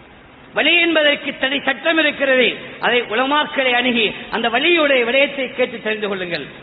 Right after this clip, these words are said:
இரண்டாவது ரெண்டு சாட்சிகள் நிக்காஹுடைய மஜ்லிஸுக்கு வந்து விட்டால் இந்த இடத்திலே நாங்கள் ரெண்டு விடயங்களை கேட்கிறோம். அவர் கேட்பாரு, "ரிஜிஸ்டர், நீங்க மாப்பிள்ளை பக்கத்திலிருந்து ஒரு வழி, ஒரு சாட்சி வாங்க, பெண்ணுடைய பக்கத்திலிருந்து ஒரு சாட்சி வாங்கன்னு" சொல்லுவாங்க.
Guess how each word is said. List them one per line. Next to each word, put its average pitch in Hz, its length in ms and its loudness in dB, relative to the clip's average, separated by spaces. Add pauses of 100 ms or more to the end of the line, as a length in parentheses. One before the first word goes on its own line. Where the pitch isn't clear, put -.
(140)
இரண்டாவது 330 480 2
ரெண்டு 294 200 0
சாட்சிகள் 254 680 -2 (220)
நிக்காஹுடைய 294 560 4
மஜ்லிஸுக்கு 277 480 -4
வந்து 262 260 0
விட்டால் 233 400 2 (240)
இந்த 254 180 0
இடத்திலே 277 380 2
நாங்கள் 247 300 0
ரெண்டு 262 340 2
விடயங்களை 254 480 2
கேட்கிறோம். 202 440 -2 (240)
அவர் 240 220 0
கேட்பாரு, 277 640 2
"ரிஜிஸ்டர், 254 500 -2 (200)
நீங்க 262 480 0 (400)
மாப்பிள்ளை 285 440 2
பக்கத்திலிருந்து 262 640 0
ஒரு 233 140 2
வழி, 277 260 2
ஒரு 247 440 2
சாட்சி 269 280 0
வாங்க, 254 420 4 (240)
பெண்ணுடைய 339 380 4
பக்கத்திலிருந்து 294 540 -2
ஒரு 277 160 -2
சாட்சி 269 300 -2
வாங்கன்னு" 254 420 0
சொல்லுவாங்க. 196 480 -2